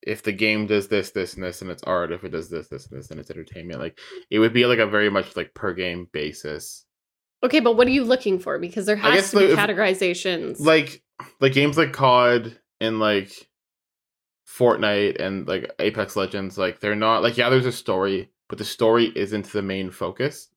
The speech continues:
Speaker 1: for most people. I know I'm gonna say most people 'cause I know Marissa loves the story of Apex. But, like, for most people, they log on, play a couple matches. Some of them play hundreds of matches a day, which, whatever,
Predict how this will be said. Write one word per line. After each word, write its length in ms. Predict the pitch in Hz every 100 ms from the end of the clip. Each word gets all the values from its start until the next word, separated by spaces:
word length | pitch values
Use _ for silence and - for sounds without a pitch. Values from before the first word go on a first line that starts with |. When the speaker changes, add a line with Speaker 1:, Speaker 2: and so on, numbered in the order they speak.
| _
Speaker 1:
for 200 | - 110
most 380 | 98 90 90
people. 460 | - 101 123 151 - -
I 80 |
know 120 | 95 90
I'm 160 | 92
gonna 100 | 87 95
say 140 | -
most 220 | 87 82
people 220 | - 95 104
'cause 120 | -
I 20 |
know 100 | 92
Marissa 300 | 87 82 -
loves 200 | 85 85
the 80 | -
story 220 | - 90
of 60 | 90
Apex. 360 | 95 - 127 131 _ - - - - _ _ -
But, 100 | 120
like, 120 | 117
for 140 | -
most 420 | 120 117 127 131 -
people, 480 | 139 131 113 104
they 140 | - 107
log 320 | 110 110 110
on, 440 | 110 107 104 104 - _ _ _
play 180 | - 107
a 40 |
couple 260 | 104 113 107
matches. 640 | 104 104 98 101 95 87 -
Some 220 | - 107
of 60 |
them 120 | 107 98
play 500 | 117 101 98 92 -
hundreds 380 | - 107 104 98
of 60 | 101
matches 280 | 95 98 107
a 60 |
day, 220 | 95 92
which, 360 | 90 95 - - _ _ _ _ _
whatever, 380 | 110 90 92